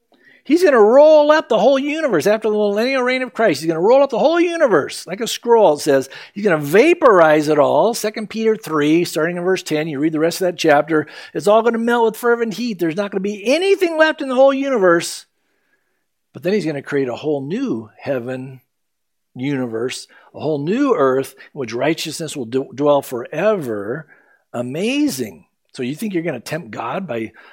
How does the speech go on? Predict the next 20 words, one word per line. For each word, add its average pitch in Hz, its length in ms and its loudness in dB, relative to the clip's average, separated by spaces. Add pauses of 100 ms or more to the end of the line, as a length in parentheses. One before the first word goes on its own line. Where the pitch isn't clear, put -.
(160)
"Hey, 160 160 -8
I'll 139 160 -6
give 139 240 -4
you 107 160 -12
something, - 640 -14
God, 117 240 -6
to - 100 -12
let 139 180 -6
me 165 200 -8
in." 110 320 -10 (520)
No 139 420 0
chance. - 920 -10 (1000)
He's 98 160 -12
not 131 220 -4
impressed 151 540 0
with 113 160 -12
any 165 240 -4
amount 160 300 2
of 139 100 -4
money 127 640 -6